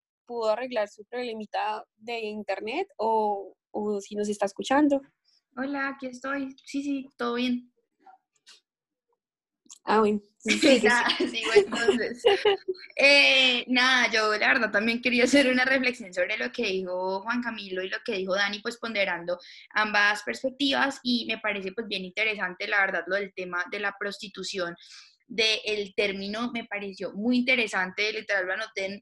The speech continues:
Speaker 2: aquí, porque, o sea, yo de verdad me identifiqué mucho cuando dicen como que, "Ay, pero es un chiste", o es que se ofenden por todo, y es como que, es que de verdad la gente no entiende tu chiste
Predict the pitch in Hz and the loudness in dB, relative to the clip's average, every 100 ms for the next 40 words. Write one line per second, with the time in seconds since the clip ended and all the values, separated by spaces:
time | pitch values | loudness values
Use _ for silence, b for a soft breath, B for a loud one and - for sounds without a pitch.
0 | 208 - 254 285 B B B 254 254 247 | -8 -4 -4 -4 B B B 0 0 2
1 | 254 214 185 - _ _ _ _ _ _ | 0 2 0 -4 _ _ _ _ _ _
2 | - - 240 254 240 233 226 254 247 208 | -12 -4 -2 -2 -2 -2 0 0 0 0
3 | 247 - _ _ _ _ _ _ _ 247 | -4 -18 _ _ _ _ _ _ _ -4
4 | 247 - 247 262 247 247 247 196 190 214 | -4 -4 -2 0 -2 -4 -6 -6 -8 -6
5 | 247 247 208 190 175 226 240 - - 254 | -2 0 -2 -6 -10 -8 -6 -4 -4 -4
6 | 220 190 175 220 240 - 175 170 - 208 | -4 -8 -10 -2 -2 -2 -8 -8 -8 -6
7 | 226 180 170 170 190 208 - - 196 202 | -4 -6 -6 -8 -6 -8 -6 -2 0 2
8 | 165 170 180 - 196 214 202 185 185 202 | 2 0 -4 -6 -10 -6 -4 -6 -6 -12
9 | - 196 190 226 226 202 180 180 196 202 | -6 -6 -2 -2 0 -2 -6 -8 -10 -8
10 | 208 233 240 240 254 254 240 226 226 240 | -6 -2 -2 -2 0 2 2 0 -2 -2
11 | _ _ _ - 247 240 185 - 202 - | _ _ _ -4 -4 -2 -6 -4 -4 -4